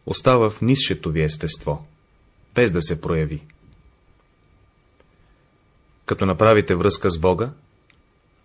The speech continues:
тази енергия се използва разумно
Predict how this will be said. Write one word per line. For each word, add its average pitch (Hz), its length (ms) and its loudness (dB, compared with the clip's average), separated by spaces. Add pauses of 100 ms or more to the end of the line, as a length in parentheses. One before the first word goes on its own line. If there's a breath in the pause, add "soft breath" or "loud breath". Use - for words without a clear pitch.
(500)
тази 113 260 2
енергия 120 500 2
се - 160 0
използва 101 640 2
разумно 104 600 -2